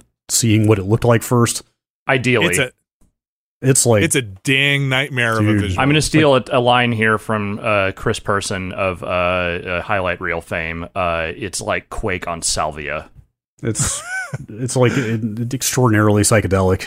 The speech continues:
Speaker 1: at times.
Speaker 3: Yeah.
Speaker 2: But, like, in a nightmare way,
Speaker 1: Like,
Speaker 2: not in,
Speaker 1: like
Speaker 2: like,
Speaker 1: that
Speaker 2: a fun colors kind
Speaker 3: Yeah.
Speaker 2: of way.
Speaker 1: It's a, it's, it is a lot more colorful than Devil, like, Devil Daggers is extremely brown and red, and this, at least, like, when it gets really weird, there's a lot more, like,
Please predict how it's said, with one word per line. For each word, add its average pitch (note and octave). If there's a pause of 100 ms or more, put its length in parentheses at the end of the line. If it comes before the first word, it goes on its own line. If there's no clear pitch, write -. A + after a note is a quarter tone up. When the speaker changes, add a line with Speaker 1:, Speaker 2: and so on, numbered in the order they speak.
(140)
Speaker 1:
at G2+
times. G2+
Speaker 3:
Yeah. F3+
Speaker 2:
But, -
like, D#3+
in E3
a C#3+
nightmare A#2+
way, E2+
Speaker 1:
Like, F2
Speaker 2:
not B2
in, B2
Speaker 1:
like B2
Speaker 2:
like, G#3
Speaker 1:
that A2+
Speaker 2:
a G#2+
fun A2+
colors F#2
kind C3
Speaker 3:
Yeah. A#2
Speaker 2:
of -
way. F2+
Speaker 1:
It's D#2+
a, A2+
it's, -
it D3+
is F3
a -
lot D#3+
more C#3+
colorful C#3+
than D3
Devil, C#3+
like, C3+
Devil C#3+
Daggers A#2
is G#2
extremely G#2+
brown G2
and F2+
red, G#2
and G2+
this, A2
at G#2+
least, A2
like, G#2
when A2
it G2
gets A#2+
really A#2
weird, B2+
there's C3
a A#2+
lot B2+
more, C3
like, A2+